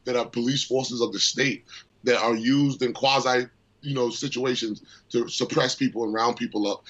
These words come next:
and throw people in jail. We need to end this stuff. You know, we literally live in a police state. And I think it's evident seeing now. The N Y P D came out to peaceful protests and showed the world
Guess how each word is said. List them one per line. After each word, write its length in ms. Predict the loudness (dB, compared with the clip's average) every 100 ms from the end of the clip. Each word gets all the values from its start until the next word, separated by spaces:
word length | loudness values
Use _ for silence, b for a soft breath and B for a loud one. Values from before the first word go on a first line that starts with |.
| B -4
and 120 | 2
throw 140 | 4
people 320 | 4 2 0 0
in 100 | 0
jail. 340 | 0 -2 -6 b b 0
We 120 | 2
need 120 | 4
to 160 | 2 2
end 240 | 2 2
this 180 | 0 -2
stuff. 260 | -4 -6 -10 -6
You 60 |
know, 80 | -2
we 160 | 2 4
literally 400 | 4 4 4 4
live 340 | 4 4 2 -6 B B
in 100 | -4
a 40 | -4
police 400 | -2 0 2 0
state. 320 | 0 -2 -6 B B B
And 140 | 2 2
I 60 |
think 180 | 2 -2
it's 160 | -4 -2 -2
evident 340 | 0 -2 -6
seeing 380 | -8 -8 -6 -4
now. 260 | -4 -4 -10 b -18
The 100 | -6
N 180 | -4 -2
Y 200 | -4 -6
P 200 | -4 -4
D 180 | -4 -4
came 300 | -4 -4 0
out 180 | 0 -2
to 60 |
peaceful 380 | -8 -6 -4 -4
protests 640 | 0 0 0 0 -2 -4 -14 _ _ _ B B
and 140 | 2 4
showed 560 | 4 4 4 4 2
the 80 | 0
world 440 | 2 4 2 0